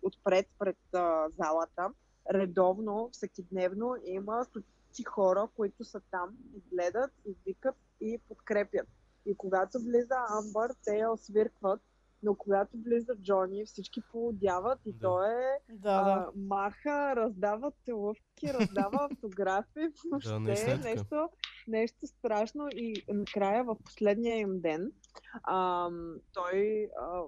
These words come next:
Speaker 1: поздравява, а, и благодари на абсолютно всеки един човек, който е стоял там, на тази стен-,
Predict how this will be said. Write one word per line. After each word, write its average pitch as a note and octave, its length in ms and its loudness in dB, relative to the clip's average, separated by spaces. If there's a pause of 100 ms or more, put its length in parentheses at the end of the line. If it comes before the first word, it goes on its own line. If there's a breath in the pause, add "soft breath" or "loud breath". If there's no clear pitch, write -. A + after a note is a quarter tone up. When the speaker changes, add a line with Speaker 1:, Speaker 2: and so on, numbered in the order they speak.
(120)
Speaker 1:
поздравява, F3+ 960 -2 (260)
а, F#3 240 -6
и F#3 120 -2
благодари F#3 800 0
на G#3 120 -4
абсолютно G#3 600 -8
всеки A3 640 -4
един F#3+ 400 -8
човек, F3+ 420 -6 (100)
който E3+ 800 -4 (320)
е E3+ 240 2
стоял E3 400 -2 (100)
там, D3+ 180 -6 (500 loud breath)
на G3+ 280 2
тази F#3+ 340 0 (300)
стен-, G3 360 -2